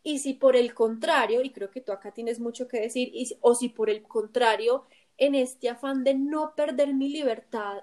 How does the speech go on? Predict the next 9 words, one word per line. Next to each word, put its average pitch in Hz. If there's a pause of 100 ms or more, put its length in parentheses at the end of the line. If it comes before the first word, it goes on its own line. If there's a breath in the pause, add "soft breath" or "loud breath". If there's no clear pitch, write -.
en 240
realidad 226
lo 196
que 240
tengo 190
miedo 233
es, 220 (380)
por 240
ejemplo, 226